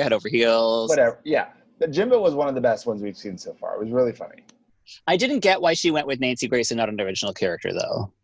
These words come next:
Speaker 2: Oh, who knows? But I, I liked it.
Speaker 1: Also, some of the girls came up with fake anchor names, and some of them went with their real names.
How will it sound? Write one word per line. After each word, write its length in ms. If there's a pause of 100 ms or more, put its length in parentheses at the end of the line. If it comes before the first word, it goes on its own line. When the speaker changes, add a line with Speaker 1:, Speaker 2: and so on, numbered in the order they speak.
(1300)
Speaker 2:
Oh, 180
who 160
knows? 460
But 140
I, 180
I 240
liked 380
it. 260 (720)
Speaker 1:
Also, 200
some 200
of 60
the 80
girls 240
came 160
up 80
with 120
fake 280
anchor 260
names, 300
and 120
some 140
of 60
them 80
went 140
with 100
their 100
real 180
names. 380